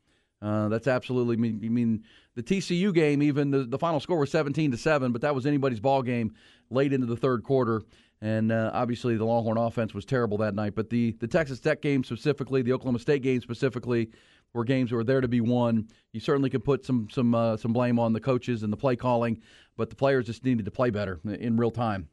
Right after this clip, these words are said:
uh, in real moments, and make tackles, make plays, and, you know, make throws, make catches, run the right routes, all those things. And I think that, you know, between, you know, those two losses, the Alabama game was there to be won,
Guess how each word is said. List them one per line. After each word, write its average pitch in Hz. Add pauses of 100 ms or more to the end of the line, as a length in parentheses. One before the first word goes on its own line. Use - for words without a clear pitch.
uh, 90
in 127
real 127
moments, 120
and 117 (240)
make 123
tackles, 123
make 127
plays, 120
and, 113
you 113
know, 104 (120)
make 123
throws, 127
make 120
catches, 131 (340)
run 123
the 127
right 131
routes, 127
all 160
those 147
things. 117
And 120
I 120
think 135
that, 139 (420)
you 135
know, 127
between, 131
you 131
know, 117
those 147
two 160
losses, 139
the 127
Alabama 131
game 143
was 127
there 143
to 135
be 135
won, 135